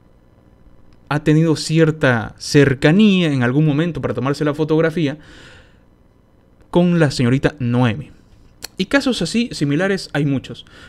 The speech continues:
Muchos masistas se han visto envueltos en fotografías de camaradería y de, eh, conocimiento entre solamente ese selecto grupo, esa cúpula masista,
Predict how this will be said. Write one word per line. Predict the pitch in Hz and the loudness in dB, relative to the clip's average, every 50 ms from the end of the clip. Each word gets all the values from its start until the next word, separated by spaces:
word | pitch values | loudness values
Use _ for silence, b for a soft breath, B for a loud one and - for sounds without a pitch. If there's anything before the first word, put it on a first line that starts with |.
| B B | B B
Muchos | - 131 - 170 151 - | -4 0 2 2 2 2
masistas | 131 123 - 175 180 165 156 - 160 151 | 0 0 0 0 0 0 0 0 0 0
se | - 151 | 0 0
han | 143 139 | -2 0
visto | 135 147 147 151 - - 147 143 135 123 117 107 113 - B B B B B B B B - | -2 -2 -2 -4 -6 -4 -2 -2 -2 -2 -4 -6 -8 -12 B B B B B B B B -8
envueltos | 127 120 117 123 123 156 185 196 190 185 160 151 139 - | -6 -6 -4 -4 -2 -2 -2 -2 -4 -4 -4 -6 -4 -4
en | 139 127 123 120 - - _ _ _ _ _ _ _ _ _ _ - - | -4 -6 -6 -6 -10 -14 _ _ _ _ _ _ _ _ _ _ -20 -14
fotografías | - - 302 - 262 240 202 175 151 156 - 190 185 185 180 180 175 170 160 156 156 | -12 -12 -4 0 0 2 2 2 0 0 -2 -4 -2 -2 0 0 2 2 2 2 2
de | 147 135 135 | 0 -2 -2
camaradería | - - 123 120 117 120 120 120 123 123 120 120 117 120 135 185 208 214 208 190 170 151 131 123 | -2 -2 -2 -2 -2 -2 -2 -2 0 0 0 0 0 -2 0 0 -2 -2 -2 -2 -2 -2 -2 -2
y | 123 | -4
de, | 117 117 113 110 110 B B B B B B B B B B | -4 -6 -6 -8 -10 B B B B B B B B B B
eh, | - 120 117 113 - | -4 -2 -2 -2 0
conocimiento | - 127 123 123 123 120 - 143 143 156 175 180 175 156 156 139 | 0 0 2 2 0 0 0 0 0 2 2 0 -2 -2 -2 -2
entre | 123 120 120 - 131 135 | -2 -4 -4 -6 -6 -6
solamente | 123 - - 202 196 175 165 165 170 165 160 156 156 175 | -6 -4 -4 -2 -2 -2 -2 -2 -2 -4 -4 -4 -4 -4
ese | 151 151 - - 147 139 127 120 | -4 -4 -4 -4 -2 -2 -2 -4
selecto | 110 - - 131 123 135 151 151 151 - - - 160 147 139 | -6 -6 -6 -4 -2 -2 -2 -2 -4 -10 -8 -4 -4 -2 -2
grupo, | 135 143 160 170 156 135 - 135 135 139 | -2 -2 -2 -2 -4 -4 -4 -2 -2 -2
esa | 135 - - 135 123 120 | -4 -4 -4 -2 -2 -4
cúpula | - - _ - 202 202 180 - 143 139 131 127 123 | -6 -8 _ -2 -2 -2 -2 0 0 2 2 2 2
masista, | 120 123 117 - - 180 175 160 156 - - - 123 120 | 0 -2 -4 -6 -6 -6 -6 -6 -8 -10 -12 -12 -12 -12